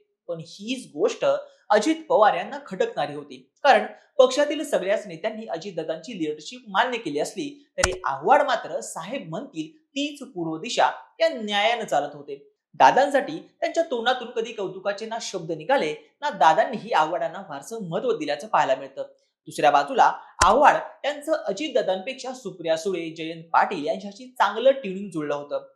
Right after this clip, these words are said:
यातून देखील आव्हाड आणि अजितदादा यांच्यातील राजकीय नात्यात विस्तव पडला असावा.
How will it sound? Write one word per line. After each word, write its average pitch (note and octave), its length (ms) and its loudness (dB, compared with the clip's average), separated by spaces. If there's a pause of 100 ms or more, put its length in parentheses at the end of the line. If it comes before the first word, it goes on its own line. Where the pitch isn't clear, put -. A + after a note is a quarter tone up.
(160)
यातून G3 380 6
देखील B3+ 400 -2
आव्हाड F3+ 380 2
आणि C#4+ 240 -6
अजितदादा F#3 500 -2
यांच्यातील G#3 500 -10
राजकीय F3+ 480 -2
नात्यात F#3 340 -6
विस्तव F#3+ 340 -6
पडला D3 260 -4
असावा. C3 300 -10